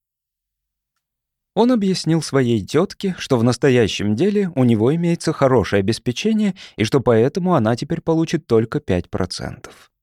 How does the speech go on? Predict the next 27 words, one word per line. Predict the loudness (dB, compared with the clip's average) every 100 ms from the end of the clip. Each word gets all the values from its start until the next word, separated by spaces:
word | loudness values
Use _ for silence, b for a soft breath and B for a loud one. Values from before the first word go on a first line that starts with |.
| _
Она | -2 0
старалась | 2 2 4 2 0
уговорить | -2 0 2 0 -2
его | -4
на | -2
семь, | -2 0 -2 -4 B B
больше | -2 0 2
из | 0
принципа, | 0 -2 -2 -2 0
нежели | 0 0 0
из | 0
расчета | 0 -2 -2 -4 -2
на | -6
успех, | -6 -8 -12 -14 -14 -16
но | -6 -2 0
он | 0
только | 0 -2 -4 -12 -12
смеялся. | -6 -4 -4 -6 -12 -14 -14 _ _ _ _ _
Понемногу | 2 2 2 0 -2 -6 B B B
Энтони | 0 0 0 -2
сделался | 0 0 0 -2
ее | -4 -2
доверенным, | 0 -2 -2 -6 -6 -12 -16 -20 _
и | -2
под | 0 0
его | 2 2
руководством | 2 0 0 0 -2 -2